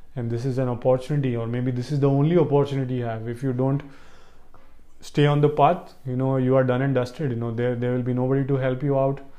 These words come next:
and you won't be willing to, you won't be able to help you out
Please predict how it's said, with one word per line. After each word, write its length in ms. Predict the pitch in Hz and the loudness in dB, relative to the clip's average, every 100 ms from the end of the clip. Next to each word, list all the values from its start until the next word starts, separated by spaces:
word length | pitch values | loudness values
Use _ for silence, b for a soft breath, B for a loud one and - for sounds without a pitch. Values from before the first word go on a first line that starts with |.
| B B B | B B B
and 220 | 117 113 | -6 -4
you 160 | 117 123 | -2 0
won't 240 | 123 127 | 2 2
be 160 | 135 135 | 2 2
willing 340 | 123 127 147 | 2 2 2
to, 260 | 147 143 143 | 0 -4 -4
you 140 | 131 | -2
won't 220 | 127 131 135 | -2 0 0
be 120 | 131 | 0
able 160 | 127 131 | 0 0
to 60 | |
help 260 | 131 131 131 | 0 -2 -2
you 140 | 135 | 0
out 240 | 131 131 | 0 0